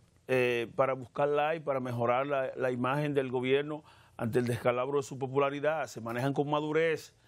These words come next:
no se manejan con torpeza, porque el desbordamiento de la crisis viene como consecuencia de eso mismo. Entonces, nosotros temíamos, y por eso los advertíamos, por la experiencia que tenemos, que se quiera buscar más adelante una solución,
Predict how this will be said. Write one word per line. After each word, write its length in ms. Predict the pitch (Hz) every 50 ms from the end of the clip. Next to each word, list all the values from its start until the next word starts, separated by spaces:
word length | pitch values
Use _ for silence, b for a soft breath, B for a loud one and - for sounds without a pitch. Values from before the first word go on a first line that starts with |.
| b b b b b b b
no 100 | 117 113
se 140 | - - 123
manejan 300 | 135 135 147 147 156 147
con 180 | 139 151 147
torpeza, 480 | 139 - 143 131 - 180 175 131 147 123
porque 440 | 120 135 131 120 127 139 139 - _ b b b b b b
el 120 | - 123 123
desbordamiento 760 | 131 127 120 113 127 127 123 127 131 123 131 143 143 151 165 170
de 60 | 170
la 120 | 175 170
crisis 720 | - 190 190 185 165 - - 156 156 160 - - - - b b b b b b
viene 240 | - 123 127 143 139
como 180 | 143 147 151 143
consecuencia 500 | 143 131 107 131 107 127 127 113 131 131
de 80 | 127
eso 140 | 120 - 156
mismo. 260 | 143 160 202 131 135 120
Entonces, 420 | 107 127 127 120 - 180 185 165 B B B B B B
nosotros 400 | 123 117 - 147 139 160 156 -
temíamos, 720 | - 196 165 156 165 208 202 170 151 147 156 185 - - -
y 60 | 151
por 160 | 120 120 127 135
eso 160 | 127 - 170
los 140 | 165 170 165
advertíamos, 840 | 175 165 165 170 180 180 160 156 - 190 185 175 156 139 135 117
por 180 | - 127 123 127
la 60 | 123
experiencia 440 | 107 127 123 127 135 131 143 160 147
que 100 | 160 151
tenemos, 520 | 170 175 180 170 156 151 151 180 - - B B B B B B B B B B _
que 120 | - 151 131
se 180 | - 147 123
quiera 240 | - - 135 135 147
buscar 400 | 147 151 143 - 170 160 175 170
más 260 | 165 160 156 156 160 170
adelante 520 | 170 175 175 175 190 185 175 151 135 143
una 160 | 139 143 139
solución, 680 | 123 - 147 147 147 131 - - 160 156 156 165 170